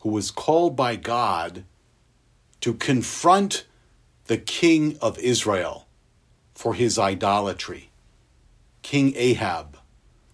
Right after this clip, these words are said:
and his wife Jezebel. In fact, Elijah confronts the nation for the sin of idolatry, something that could take his own life. And in the scene just before the one we listened to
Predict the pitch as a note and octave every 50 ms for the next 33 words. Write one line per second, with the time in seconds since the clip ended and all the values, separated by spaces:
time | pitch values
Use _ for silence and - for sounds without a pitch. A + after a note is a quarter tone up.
0 | _ _ _ - - - F#2+ F#2+ A2 A2 G2 F2 G2 G#2+ A#2+ A2+ G#2 F#2 - -
1 | - - A2 G#2+ F#2+ F2+ F#2+ F#2+ F#2+ E2 - - - - _ _ _ _ _ _
2 | _ _ _ _ _ _ _ _ _ _ _ _ _ _ _ _ _ _ _ _
3 | C3 B2+ A#2+ - E3 D3+ D3+ - - - - _ _ _ _ _ _ _ _ _
4 | - B2 B2 C#3+ D#3+ F3 D#3+ C#3+ D3+ D3 - D3 B2+ A2+ - - C3+ C3+ B2+ -
5 | - - A2+ G#2 G2+ G2+ A2 C#3 F3+ F3+ - - - G2+ C#2+ - - _ _ _
6 | _ _ _ _ _ _ _ _ _ _ _ _ - - A#2 A2 G2+ - - -
7 | C3+ B2 A2 G2 G#2 G2+ F#2+ F#2+ G#2 F#2+ F2+ E2+ D#2+ D2+ - - - - - _
8 | _ _ _ _ _ _ _ _ _ _ _ _ _ _ _ _ _ _ _ -
9 | - C#3+ C3+ - C#3 C3 A#2+ A#2 A2 - - B2+ - - - C3 B2 - - A#2+
10 | G2+ G#2+ A#2 G#2 F#2+ F2+ A2+ B2 A#2+ F#2 - - - - - _ _ _ _ _
11 | _ _ _ _ _ _ _ _ _ _ _ _ _ _ _ _ _ _ _ _
12 | _ _ _ _ _ _ _ _ _ _ _ _ _ _ _ _ - A2+ A#2+ B2
13 | A#2+ G#2+ G2 A2 - - - F3+ G3+ G#3+ G#3 F3+ C#3 - F#3+ F3+ - - - E3
14 | C#3 C3+ - D3+ D3+ D3+ C3 B2 B2 C3 B2+ B2 A#2 A2+ G#2+ A#2+ A#2 - - A#2+
15 | A2 G2+ - A2+ G#2 F#2+ F2+